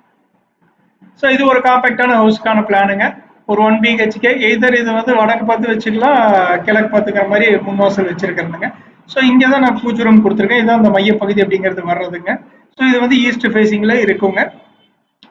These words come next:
இப்போ ஈஸ்ட் ஃபேசிங்ல இந்த ஓப்பன் கொடுத்துருக்குது. இப்ப பாத்தீங்கன்னா, இந்த பூஜை ரூமுக்கு பின்னாடி தான் நமக்கு இந்த டாய்லெட் இருக்கிறது. So, இப்ப என்னன்னாங்க, இதை ரெண்டு கான்செப்ட்ல சொல்லலாம். ஒண்ணு வந்து இந்த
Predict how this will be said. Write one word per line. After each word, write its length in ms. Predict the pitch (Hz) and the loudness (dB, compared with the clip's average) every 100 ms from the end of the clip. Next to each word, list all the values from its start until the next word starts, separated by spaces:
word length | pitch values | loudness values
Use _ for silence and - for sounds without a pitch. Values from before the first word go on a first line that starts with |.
| _ _ _ _ | _ _ _ _
இப்போ 240 | 262 233 247 240 220 | 0 2 2 2 2
ஈஸ்ட் 240 | 262 277 | 2 2
ஃபேசிங்ல 380 | 214 220 214 254 | 0 2 4 4
இந்த 120 | 262 | 4
ஓப்பன் 340 | 202 202 208 196 | 4 2 0 -2
கொடுத்துருக்குது. 440 | 185 196 175 - - - | -4 -6 -6 -6 -10 -10
இப்ப 160 | 240 254 | -2 0
பாத்தீங்கன்னா, 440 | 262 277 285 262 294 254 | 2 0 2 4 2 0
இந்த 120 | 208 233 | -2 0
பூஜை 340 | 254 320 311 | 0 0 2
ரூமுக்கு 260 | 294 254 220 | 2 2 0
பின்னாடி 320 | - 247 262 254 | 0 0 2 2
தான் 140 | 254 | 2
நமக்கு 220 | 233 214 | 2 2
இந்த 80 | 214 | 2
டாய்லெட் 400 | 214 196 208 196 | 2 2 0 -2
இருக்கிறது. 340 | 175 185 180 240 - _ _ _ | -6 -6 -6 -8 -12 _ _ _
So, 120 | - 247 294 - - _ - | 0 2 0 -2 -16 _ -6
இப்ப 200 | 220 247 | 0 2
என்னன்னாங்க, 560 | 254 277 311 294 226 226 294 - - | 4 4 2 2 0 -2 -4 -10 -8
இதை 220 | 247 262 | -2 0
ரெண்டு 240 | 262 269 269 | 2 2 2
கான்செப்ட்ல 460 | 254 226 233 226 | 0 0 -2 -2
சொல்லலாம். 400 | 202 190 185 - - - | 0 0 0 -4 -8 -2
ஒண்ணு 240 | 214 240 277 | 2 4 4
வந்து 240 | 262 247 | 2 2
இந்த 160 | 294 247 | 2 2